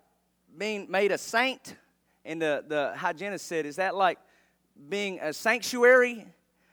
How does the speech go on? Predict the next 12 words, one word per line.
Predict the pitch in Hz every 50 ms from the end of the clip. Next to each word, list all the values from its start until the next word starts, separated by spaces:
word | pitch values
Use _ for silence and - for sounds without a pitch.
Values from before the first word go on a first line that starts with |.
| _ _
I | - 170 190
said, | 185 - 233 196
"No, | 196 247 285 262 196 160
sanctification | - - - - - - 240 262 220 196 196 185 196 220 - 247 269 285 294 285 - - 180 160 156 180 - _ _ _ _ _ _ _ _ _ _ _
is | - 220 226 214
that | 233 226 208 165 - 175
God | 175 220 247 285 285 277 254 226
makes | 202 220 233 247 240 214 - 233
us | 208 -
clean | - - 247 285 302 294 277 247 233 226 220 220 - _
from | - 226 226 226
sin." | - - 330 330 349 320 220 139 110